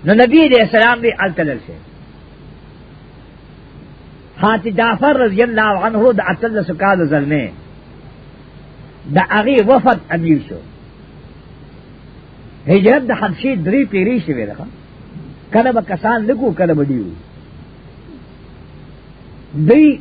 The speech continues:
لارل، اور سنگ چا قریش خبر شو۔ نو آغا عمرو بن العاص رضی اللہ عنہ، چا آغا وقت کی لاد رضی اللہ مستحق نو۔ دیر اخیار انسانو۔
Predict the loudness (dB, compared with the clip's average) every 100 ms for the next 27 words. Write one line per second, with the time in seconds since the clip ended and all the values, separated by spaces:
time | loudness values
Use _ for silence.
0 | -8 -4 -2 0 0 -4 -8 -16 -20 -20
1 | -20 -20 -20 -20 -20 -20 -6 -2 0 -2
2 | 0 0 -2 0 4 4 2 0 0 0
3 | -4 -8 -10 -20 -20 -20 -20 -20 -20 -20
4 | -20 -16 -8 -4 -4 -2 -2 -2 -2 -4
5 | -4 -4 0 0 -2 -10 -20 -12 -8 -2
6 | -2 0 -4 -4 -4 -4 -4 -8 -10 -20
7 | -20 -20 -14 -10 -6 -4 0 0 0 -2
8 | -2 -2 -4 -8 -6 -6 -4 -6 -6 -8
9 | -8 -6 -6 -6 -10 -10 -18 -20 -20 -20
10 | -20 -20 -20 -20 -20 -20 -20 -20 -20 -20
11 | -20 -20 -20 -20 -20 -20 -16 -4 2 4
12 | 4 0 -4 0 0 0 -4 -8 -14 -10
13 | -6 -6 -6